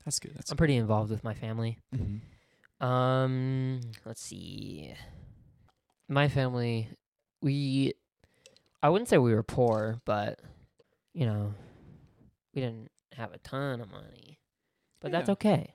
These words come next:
Speaker 1: Yeah.
Speaker 2: You don't need a ton of money to have a happy life.
Speaker 1: At least a little bit for, you know, the basic
Speaker 2: So,
Speaker 1: needs.
Speaker 2: Jeff Bezos can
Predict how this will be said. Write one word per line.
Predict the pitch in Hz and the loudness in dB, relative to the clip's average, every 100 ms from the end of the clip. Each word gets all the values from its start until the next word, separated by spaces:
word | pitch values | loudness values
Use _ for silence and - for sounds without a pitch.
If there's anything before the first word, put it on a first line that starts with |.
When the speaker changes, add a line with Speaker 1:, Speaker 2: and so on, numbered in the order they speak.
| _ | _
Speaker 1:
Yeah. | 202 156 104 | -6 -2 0
Speaker 2:
You | 160 | 0
don't | 175 | 0
need | 180 117 | -2 -4
a | |
ton | - - | -6 -14
of | - | -16
money | - - - | -16 -18 -16
to | - | -14
have | 107 107 | -12 -12
a | |
happy | 117 120 127 135 | -10 -10 -10 -12
life. | 131 120 - _ _ - _ _ _ - | -14 -16 -20 _ _ -20 _ _ _ -12
Speaker 1:
At | |
least | 156 - | -10 -8
a | |
little | 135 127 | -4 -4
bit | 98 98 - | -2 -6 -8
for, | - | -8
you | 104 | -6
know, | 98 | -6
the | 98 | -8
basic | 95 98 | -6 -2
Speaker 2:
So, | 127 120 113 | 0 2 0
Speaker 1:
needs. | 113 104 | -2 -4
Speaker 2:
Jeff | 123 139 | -2 -2
Bezos | 127 127 127 131 | 0 0 0 -4
can | - - 113 107 | -6 -10 -8 -8